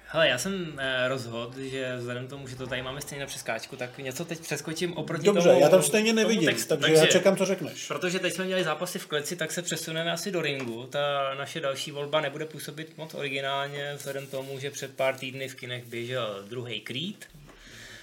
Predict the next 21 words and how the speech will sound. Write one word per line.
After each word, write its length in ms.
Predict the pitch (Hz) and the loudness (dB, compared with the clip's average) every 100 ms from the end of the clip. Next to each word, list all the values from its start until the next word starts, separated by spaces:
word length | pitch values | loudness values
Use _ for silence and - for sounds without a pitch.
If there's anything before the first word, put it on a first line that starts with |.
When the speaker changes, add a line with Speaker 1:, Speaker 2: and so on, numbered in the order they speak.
| - | -8
Speaker 1:
eh, 300 | 131 127 120 | -2 0 0
na 80 | 123 | -4
který 220 | 123 127 | -4 -6
jste 120 | 120 131 | -4 -6
určitě 360 | 123 - 120 | -6 -6 -2
šli, 320 | - 117 117 | 0 0 -4
protože 460 | 113 107 110 113 104 | -4 -10 -12 -14 -12
se 120 | - | -6
tam 180 | 117 110 | -4 -2
vrací 340 | 107 - 117 | -6 -6 -10
Ivan 240 | 110 113 117 | -6 -6 -4
Drago 400 | 113 110 117 120 | -6 -4 -6 -4
a 500 | 113 110 104 104 104 120 | -2 -2 -2 -4 -8 -12
je 100 | - | -12
to 120 | 117 | -8
pravděpodobně 540 | 113 110 113 120 117 | -8 -8 -8 -8 -6
velká 300 | 117 117 110 | -6 -4 -6
pecka. 420 | 104 101 - 127 | -6 -10 -6 -6
Teď 280 | 135 131 - | -6 -8 -10
k 40 | 127 | -12
vám 200 | 117 | -12